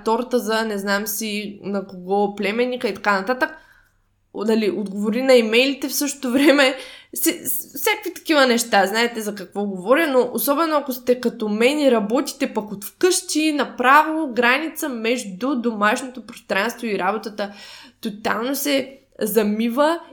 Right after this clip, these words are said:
и домашните, домакинските задачи и тези от работата ви започват да се преливат една с друга и в главата ви става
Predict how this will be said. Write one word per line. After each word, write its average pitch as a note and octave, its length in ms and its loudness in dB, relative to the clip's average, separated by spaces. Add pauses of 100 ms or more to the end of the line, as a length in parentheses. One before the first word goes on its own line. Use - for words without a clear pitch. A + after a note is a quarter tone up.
и C4 160 2
домашните, C#4 840 2
домакинските A#3 800 -4
задачи G#3 500 0
и - 100 -6
тези A3+ 240 -2
от B3 120 -4
работата G#3 520 -2
ви A3 100 -6
започват G#3 520 -4
да G3+ 60 -6
се - 240 -10
преливат G3+ 600 -4 (340)
една F#3+ 300 0
с G3 200 -6
друга B3 540 0
и B3 180 0
в A3+ 280 0 (440)
главата F#3+ 580 2
ви G#3 160 -4
става G3+ 760 2